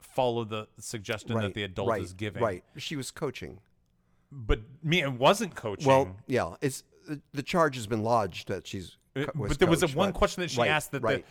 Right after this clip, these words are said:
Speaker 1: that,
Speaker 2: right.
Speaker 1: that could have been a coached
Speaker 2: Mm-hmm.
Speaker 1: question, and she said no. Now, that doesn't mean that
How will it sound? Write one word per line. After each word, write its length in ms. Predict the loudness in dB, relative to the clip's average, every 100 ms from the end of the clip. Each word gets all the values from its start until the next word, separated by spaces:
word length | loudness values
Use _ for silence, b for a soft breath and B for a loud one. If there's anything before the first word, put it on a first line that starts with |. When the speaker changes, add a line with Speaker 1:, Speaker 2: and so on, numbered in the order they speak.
| B
Speaker 1:
that, 60 | -2
Speaker 2:
right. 60 | -2
Speaker 1:
that 140 | -2
could 220 | 2 4
have 160 | 4 4
been 340 | 4 4 -2 -4
a 120 | -4
coached 640 | 0 0 0 -4 -12 -10
Speaker 2:
Mm-hmm. 120 | -4
Speaker 1:
question, 560 | 0 0 -2 -4 -4 -4 -4
and 480 | -4 -4 -8 -14 _ _ _ _
she 200 | -14 -10
said 240 | -6 -6 -6 -12
no. 320 | -10 -10 -14 _ b b b b b b b _ _ _ _ _ _ _ _ _ _
Now, 460 | 0 2 2 -2 -6 _ _ -6
that 200 | 0 2
doesn't 300 | 2 2 -2
mean 260 | -4 -4
that 120 | -4